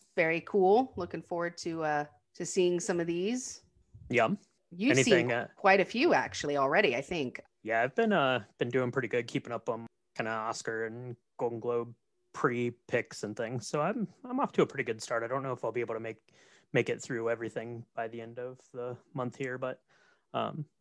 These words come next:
Speaker 2: I'm off to a pretty good start. Anything on there, uh, stand out to you or anything you're really looking forward to seeing you haven't seen yet, or?
Speaker 1: Um, I'm excited about News of the World because I'm a big Tom Hanks fan.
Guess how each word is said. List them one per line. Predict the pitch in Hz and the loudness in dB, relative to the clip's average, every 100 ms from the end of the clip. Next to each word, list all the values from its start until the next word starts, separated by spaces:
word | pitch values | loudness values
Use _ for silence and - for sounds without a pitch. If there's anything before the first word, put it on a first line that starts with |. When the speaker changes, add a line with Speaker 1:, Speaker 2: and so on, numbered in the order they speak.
| _ | _
Speaker 2:
I'm | 294 | -2
off | - | 0
to | - | 0
a | 120 | 2
pretty | 127 | 0
good | 117 110 | -2 -2
start. | 120 131 - _ _ _ 127 | 0 0 -2 _ _ _ 0
Anything | 123 160 139 | 2 4 4
on | 131 | 4
there, | 131 131 | 4 6
uh, | 123 | 6
stand | - 147 127 | 4 2 4
out | 135 156 | 2 2
to | 185 | 0
you | 180 | 2
or | 196 143 | 2 0
anything | 131 147 | 0 -2
you're | 131 127 | 0 0
really | 131 131 | 0 0
looking | 131 135 | 0 -2
forward | 143 139 135 131 | -2 -2 -2 -6
to | |
seeing | - 147 151 156 | -2 0 0 0
you | |
haven't | 131 127 135 | -2 -4 -4
seen | 156 165 | 0 2
yet, | 202 214 127 | 4 2 0
or? | 104 - _ _ _ _ - | -4 -8 _ _ _ _ 6
Speaker 1:
Um, | 311 320 311 - | 8 8 6 6
I'm | 220 285 320 | 6 6 6
excited | 311 - 220 226 226 | 2 4 4 6 4
about | 208 180 | 4 6
News | 196 190 | 4 2
of | 180 | 0
the | 170 | 0
World | 185 220 226 | 4 4 2
because | 214 185 156 | -2 -2 -2
I'm | 151 | -2
a | |
big | 160 156 | -2 -4
Tom | 160 151 | -4 -2
Hanks | 160 175 - | -2 -4 2
fan. | 208 202 190 196 | 4 6 6 4